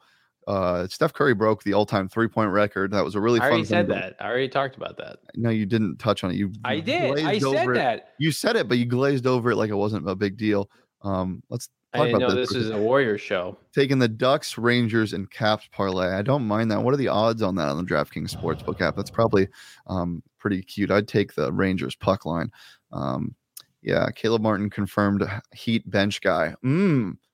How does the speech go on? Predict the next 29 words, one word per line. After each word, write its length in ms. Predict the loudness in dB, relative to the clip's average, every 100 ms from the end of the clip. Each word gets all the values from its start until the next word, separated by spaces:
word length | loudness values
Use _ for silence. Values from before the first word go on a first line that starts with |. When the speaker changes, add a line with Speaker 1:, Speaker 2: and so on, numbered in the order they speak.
| _ _ 0
Speaker 1:
I 60 |
don't 80 | 2
know 100 | 2
what 280 | 4 2 0
parlay 380 | 0 4 4 4
you 100 | 2
could 140 | 2
cook 200 | 0 2
up 180 | 0 2
there. 340 | 2 4 4
Maybe 260 | 2 4 4
minutes 360 | 4 2 2
played? 400 | 0 2 2 0 -4 -4
Hmm? 220 | -2 0 -4 _ _ _ _ _ _ _ 0
Uh, 260 | 2 4
but 160 | 4 2
yeah, 240 | 4 2 -2 -16 -6
th-, 600 | -4 -4 -6 -6 -2 -2 0
there 160 | 2
was 120 | 4
a 40 | 4
really 180 | 2 2
cool 180 | 2
moment 400 | 2 2 2 2
after 480 | 2 0 0 0 0
he 420 | 0 -4 -4 -4 -10 _
hit 200 | -2 -2
the 100 | -4
three. 440 | 0 2 2 0